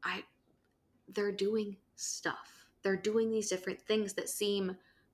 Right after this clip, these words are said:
woo-woo or that are called woo-woo, but, like,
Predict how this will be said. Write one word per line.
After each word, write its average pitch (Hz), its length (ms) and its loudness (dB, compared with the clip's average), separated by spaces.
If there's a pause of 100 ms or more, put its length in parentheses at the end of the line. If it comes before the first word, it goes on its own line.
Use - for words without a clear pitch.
(220)
woo-woo 190 960 4 (140)
or 190 60 0
that 190 140 4
are 185 80 6
called 226 400 4
woo-woo, 175 680 2 (500)
but, - 140 2
like, 175 340 0